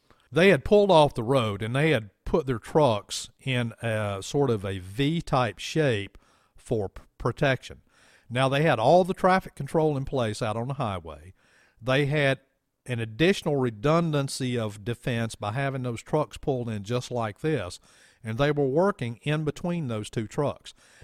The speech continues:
And the gap between the two trucks was pretty much too narrow for a vehicle to even get through.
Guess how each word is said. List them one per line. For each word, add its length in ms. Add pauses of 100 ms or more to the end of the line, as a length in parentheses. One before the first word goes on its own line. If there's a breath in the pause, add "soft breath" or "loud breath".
(340 soft breath)
And 200
the 40
gap 320
between 320
the 80
two 200
trucks 380
was 140 (680)
pretty 200
much 240
too 160
narrow 400
for 220
a 60
vehicle 480
to 60
even 280
get 180
through. 300